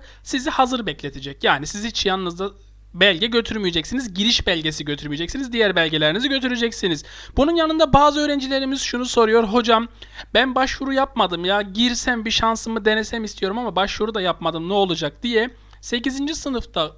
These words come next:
okuyan tüm öğrencilerin başvuruları otomatik olarak yapıldı ve sınava girseniz de girmeseniz de giriş belgeniz sıranızın üstünde olacak. Yani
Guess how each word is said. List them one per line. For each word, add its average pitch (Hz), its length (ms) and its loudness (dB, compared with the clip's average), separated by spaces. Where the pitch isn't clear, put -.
okuyan 214 460 0
tüm 359 160 -6
öğrencilerin 202 680 0
başvuruları 214 520 2
otomatik 233 540 -2
olarak 175 340 0
yapıldı 302 640 0
ve 233 320 2
sınava 311 360 2
girseniz 277 560 -4
de 233 60 0
girmeseniz 226 600 -4
de 190 60 -2
giriş 247 380 -4
belgeniz 170 360 -2
sıranızın 180 460 -4
üstünde 233 360 -4
olacak. 190 480 2
Yani 262 400 0